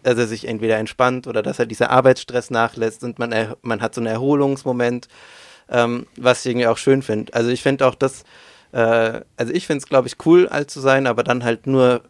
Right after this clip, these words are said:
wenn man irgendwie auch noch so eine Aufgabe hat. Also ich hab ja eh auch, ich, ich sag oft zu mir, ich will eigentlich auch ganz lange arbeiten, also viel länger, als ich muss wahrscheinlich. Ich muss,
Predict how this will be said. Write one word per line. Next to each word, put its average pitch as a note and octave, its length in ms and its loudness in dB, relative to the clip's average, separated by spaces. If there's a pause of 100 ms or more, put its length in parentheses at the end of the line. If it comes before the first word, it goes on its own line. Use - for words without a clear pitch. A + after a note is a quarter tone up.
(160)
wenn A#2+ 160 -2
man A#2 160 -2
irgendwie A2+ 200 0
auch G#2 100 0
noch A2+ 120 -6
so A#2 100 -4
eine A2 80 0
Aufgabe G#2 400 0
hat. - 300 -10
Also A2 180 -4
ich A2 120 -6
hab - 120 -4
ja - 80 -4
eh C3 140 2
auch, B2 220 0 (540)
ich, A2+ 300 -18
ich - 160 -10
sag B2+ 160 4 (420)
oft - 300 0
zu C#3+ 100 -2
mir, C3+ 340 4 (160)
ich C3 160 -8
will B2 120 0
eigentlich A#2 280 -2
auch A2+ 120 -8
ganz A#2+ 240 -2
lange A#2+ 240 2
arbeiten, C3 360 6
also A#2 180 -2
viel C#3 180 -4
länger, B2+ 280 4
als A2+ 180 -2
ich - 120 -14
muss C#3+ 300 2
wahrscheinlich. C#3 480 -2
Ich A2 160 -10
muss, - 300 -6